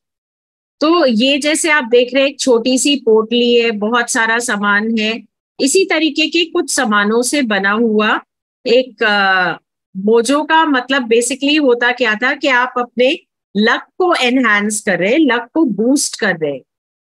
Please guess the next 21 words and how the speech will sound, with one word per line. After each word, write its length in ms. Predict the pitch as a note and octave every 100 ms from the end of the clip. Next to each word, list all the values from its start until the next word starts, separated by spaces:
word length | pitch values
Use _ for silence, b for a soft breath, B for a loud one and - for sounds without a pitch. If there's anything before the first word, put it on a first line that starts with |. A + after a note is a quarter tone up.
| _ _ _ _ _ -
आप 160 | G3 A#3
अपना 300 | A3+ A#3+ A#3+
good 260 | G#3 A3
luck 200 | A#3 A#3+ G#3+ F#3 _ -
बढ़ा 320 | G3+ G#3 F#3+
रहे 240 | G3 G3+
हैं, 500 | G3+ G#3+ G3+ G3 F#3+ G3+
या 140 | A3+
आप 280 | G#3 A3+ -
क्या 160 | B3 A#3
कर 200 | A#3+ A3
रहे 140 | A3+
हैं, 60 | A3+
आप 120 | A3
खुद 240 | _ B3 A#3+
को 140 | A#3
protection 580 | A3+ G#3+ G#3+ G#3+ - A#3
में 200 | A3+ A3
कर 180 | G#3+ F#3
रहे 280 | F3+ G3 G3
हैं। 320 | G3+ G3